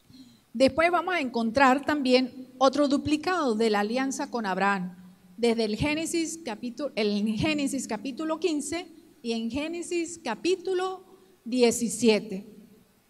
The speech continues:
de la expulsión de Agar. Agar, la esclava de Sara, la Sara, la esposa de Abraham. Entonces vamos a encontrarlo en Génesis capítulo dieciséis y también en Génesis capítulo veintiuno,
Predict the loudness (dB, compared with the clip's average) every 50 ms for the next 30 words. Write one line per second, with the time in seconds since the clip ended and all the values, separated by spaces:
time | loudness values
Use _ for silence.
0 | _ _ _ _ _ _ _ _ _ _ _ _ _ _ _ _ _ _ _ -4
1 | 4 6 6 6 8 6 4 2 0 -2 -6 -6 -4 -4 -4 -4 -4 -2 -2 -2
2 | -2 -4 -4 0 2 2 2 4 2 2 2 0 0 -4 -10 -12 -14 -18 -16 -10
3 | -4 -4 -4 -2 -2 -2 -4 -4 -6 -8 -6 -6 -6 -6 -8 -8 -6 -4 -4 -4
4 | -4 -4 -6 -6 -8 -8 -6 -6 -6 -6 -6 -8 -8 -8 -10 -10 -10 -10 -10 -10
5 | -10 -10 -12 -12 -14 -14 -14 -12 -10 -10 -10 -12 -14 _ _ _ _ _ _ _
6 | _ _ _ _ _ -6 -4 0 0 0 0 0 0 -2 -2 -2 -4 -6 -10 -14
7 | -18 -20 -20 -20 -20 _ _ _ _ -4 -2 0 2 4 4 4 4 2 2 2
8 | 2 0 0 -2 -4 -4 -2 2 2 2 4 4 4 2 2 0 0 0 0 0
9 | 0 0 0 -2 -2 -2 -4 -2 0 0 0 0 0 -2 2 2 2 4 2 0
10 | -4 -2 -2 -2 0 0 2 2 2 2 0 0 -2 -2 0 2 4 4 4 2
11 | 0 -4 -6 -10 -10 -8 -8 -6 -6 -8 -8 -6 -4 -4 -4 -4 -2 -4 -4 -2
12 | -2 -2 -2 -2 -4 -4 -4 -4 -4 -6 -6 -4 -2 -4 -2 -2 -2 -4 -2 -2
13 | 0 2 2 2 2 0 -2 -4 -6 -4 -2 0 0 0 0 0 -2 -4 -6